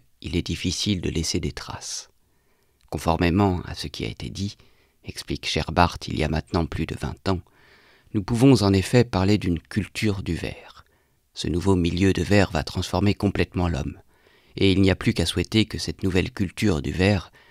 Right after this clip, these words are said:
ne rencontre pas trop d'adversaires. Pauvreté d'expérience. Il ne faut pas comprendre cela comme si les hommes aspiraient à une nouvelle expérience. Non. Ils aspirent au contraire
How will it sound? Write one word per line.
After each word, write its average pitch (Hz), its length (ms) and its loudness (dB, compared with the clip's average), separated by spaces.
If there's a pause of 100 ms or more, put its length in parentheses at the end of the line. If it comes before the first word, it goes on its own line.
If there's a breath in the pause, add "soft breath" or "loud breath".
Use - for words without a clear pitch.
(280 soft breath)
ne 82 60 -2
rencontre 85 480 0
pas - 160 -6
trop - 220 -4
d'adversaires. - 920 -8 (1500)
Pauvreté 98 560 2
d'expérience. - 1040 -8 (460)
Il - 100 -6
ne 92 80 0
faut 113 140 -2
pas 117 100 4
comprendre 110 400 2
cela 101 320 4
comme 87 160 -2
si - 160 -4
les 80 180 -2
hommes 98 280 0
aspiraient 90 680 -4
à - 80 -10
une 85 180 -6
nouvelle 87 360 0
expérience. - 800 -12 (120)
Non. 92 160 -4 (840 soft breath)
Ils 107 180 -2
aspirent 117 420 0
au 90 60 -2
contraire 92 640 -2